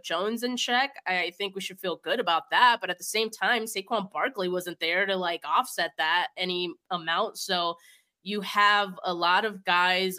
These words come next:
on the Cardinals offense, I think, who, you know, like you said, they, they can get into an early lead or get some points on the board early, potentially, because they, they do got gamers on that side of the ball.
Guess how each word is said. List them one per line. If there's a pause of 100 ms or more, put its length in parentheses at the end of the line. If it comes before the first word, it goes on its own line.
on
the
Cardinals
offense,
I
think,
who, (680)
you
know,
like
you
said, (500)
they, (220)
they
can
get
into
an
early
lead
or
get
some
points
on
the
board
early,
potentially,
because
they, (220)
they
do
got
gamers
on
that
side
of
the
ball.